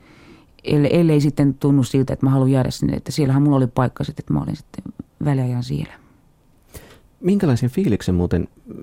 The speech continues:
Speaker 2: ihminen, sanotaan vaikka, että sä tulet niinku Sibelius Akatemiaan pyrkimään ja sä näet sen talon ja, ja sä tiedät, että se talo tavallaan kantaa muassaan semmoista historiaa, johon sä haluat niinku mennä osaksi mukaan, niin eikö se, eikö se tavallaan lyö niinku polvet heikoiksi ja, ja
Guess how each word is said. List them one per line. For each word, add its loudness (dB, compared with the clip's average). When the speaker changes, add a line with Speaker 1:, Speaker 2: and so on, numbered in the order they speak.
Speaker 2:
ihminen, 2
sanotaan 2
vaikka, 0
että -2
sä 0
tulet -4
niinku -6
Sibelius -2
Akatemiaan -6
pyrkimään -6
ja -10
sä -4
näet 0
sen -10
talon -2
ja, -6
ja -6
sä -6
tiedät, -4
että -16
se -16
talo 0
tavallaan 0
kantaa 0
muassaan 0
semmoista -2
historiaa, -2
johon -2
sä -2
haluat 0
niinku -2
mennä -2
osaksi -4
mukaan, 0
niin 0
eikö -2
se, 0
eikö -2
se -18
tavallaan 2
lyö 0
niinku -2
polvet 2
heikoiksi 0
ja, -4
ja -6